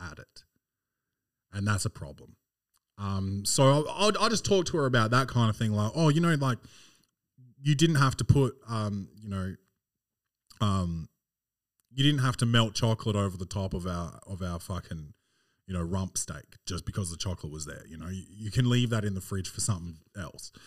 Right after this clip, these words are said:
We've had those type of discussions, but this sounds like you're honestly, like, on the verge of tears or throwing up every time you eat. And I think you, I think, I think that, like, on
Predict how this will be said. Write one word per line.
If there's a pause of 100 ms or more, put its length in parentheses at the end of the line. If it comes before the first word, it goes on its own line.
(220)
We've
had
those
type
of
discussions, (380)
but
this
sounds
like
you're
honestly, (200)
like, (260)
on
the
verge
of (560)
tears
or
throwing
up
every
time
you
eat. (640)
And
I
think
you, (2000)
I
think,
I
think
that,
like,
on